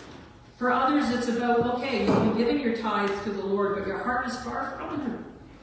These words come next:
And the Lord is gonna say, "Will you trust me for more? Will you give me your best?" What about your talents? What about your time? It's not all about treasure. Why settle for a basket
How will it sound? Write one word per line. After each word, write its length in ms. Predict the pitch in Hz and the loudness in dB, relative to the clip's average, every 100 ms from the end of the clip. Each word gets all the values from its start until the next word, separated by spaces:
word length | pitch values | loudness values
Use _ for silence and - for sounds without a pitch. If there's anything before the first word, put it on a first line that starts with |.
| - - - - - 202 | -20 -20 -20 -16 -12 -8
And 100 | 208 | -2
the 60 | |
Lord 240 | 214 233 226 | 2 4 4
is 80 | |
gonna 180 | 233 220 | 2 -2
say, 220 | - 220 202 | -2 -2 -2
"Will 60 | 202 | -2
you 120 | 196 | -2
trust 400 | - 247 - 247 | -2 -2 -4 -6
me 80 | 233 | -10
for 140 | 254 | -8
more? 300 | 247 254 226 | -6 -4 -4
Will 220 | - 202 208 | -2 -2 -2
you 80 | |
give 200 | 202 202 | -2 0
me 120 | 226 240 | 0 0
your 180 | 240 | -2
best?" 540 | - - - - - - - - | -4 -6 -6 -6 -10 -14 -16 -8
What 160 | 277 294 | 0 4
about 220 | 302 302 | 4 2
your 120 | 285 | 0
talents? 880 | - - 269 240 - - - - - - - - - - - - | -2 -4 -2 -2 -2 -4 -8 -10 -12 -16 -18 -20 -18 -4 -2 0
What 120 | 233 | 0
about 180 | 240 247 | 2 2
your 100 | 220 | 0
time? 580 | - 269 285 254 - - - - - - - - - - - - - - 190 | -2 -4 -4 -4 -4 -6 -10 -16 -18 -20 -20 -20 -20 -20 -20 -20 -20 -16 -12
It's 160 | - | -6
not 160 | 202 214 | -2 0
all 260 | 220 233 | 2 0
about 220 | 220 220 - | -2 -4 -6
treasure. 340 | - - - - - - - - - - - - - - - - - | -8 -10 -12 -14 -18 -20 -20 -20 -20 -20 -20 -20 -20 -20 -20 -20 -14
Why 400 | 185 190 214 240 | -6 0 2 2
settle 500 | 240 - 254 240 233 | 0 -2 0 2 2
for 240 | 233 214 - | 0 0 -2
a 40 | |
basket 520 | - - - 135 131 | -2 -2 -4 -8 -10